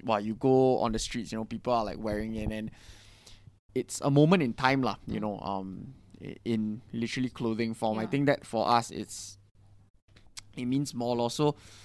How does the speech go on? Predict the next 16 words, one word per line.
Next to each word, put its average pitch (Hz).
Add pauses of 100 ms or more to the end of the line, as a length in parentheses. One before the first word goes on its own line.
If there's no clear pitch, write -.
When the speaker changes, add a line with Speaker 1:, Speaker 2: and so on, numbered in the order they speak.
(260)
Speaker 1:
I 139
think 190
that's, -
that's 151
where 147
we, 113
like, 110
really 120
made 127
our 80
shift -
lah. 73
Speaker 2:
Yeah. 196 (480)
Speaker 1:
And, 131
and, 123
and 123